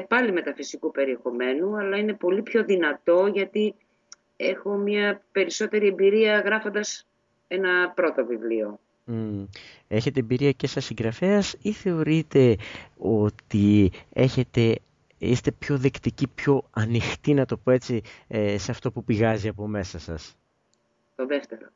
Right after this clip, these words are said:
Speaker 1: Είμαι πιο
Speaker 2: Ε.
Speaker 1: ανοιχτή σε αυτό που πηγάζει από μέσα μου, γιατί ο συγγραφέας δεν, δεν υπάρχει, ούτε γίνεται, είναι μέσα του, βγαίνει από μέσα του,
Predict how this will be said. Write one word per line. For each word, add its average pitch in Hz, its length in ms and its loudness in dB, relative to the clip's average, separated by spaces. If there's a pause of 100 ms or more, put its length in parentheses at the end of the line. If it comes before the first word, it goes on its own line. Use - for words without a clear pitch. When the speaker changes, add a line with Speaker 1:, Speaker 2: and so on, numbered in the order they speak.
(380)
Speaker 1:
Είμαι 170 200 0
πιο 185 180 0
Speaker 2:
Ε. - 20 4
Speaker 1:
ανοιχτή 185 320 -2
σε 180 100 -6
αυτό 165 200 -2
που 170 100 -8
πηγάζει 170 360 2
από 170 180 -2
μέσα 156 340 -2
μου, 120 60 -2
γιατί 127 260 0
ο 151 60 0
συγγραφέας 156 580 -2
δεν, 185 220 2 (920)
δεν 208 320 4
υπάρχει, 165 840 0 (120)
ούτε 190 240 -4
γίνεται, 170 800 0 (300)
είναι 214 220 0
μέσα 214 540 0
του, 117 120 -6
βγαίνει 170 340 0
από 190 200 -2
μέσα 185 480 -2
του, 101 160 -20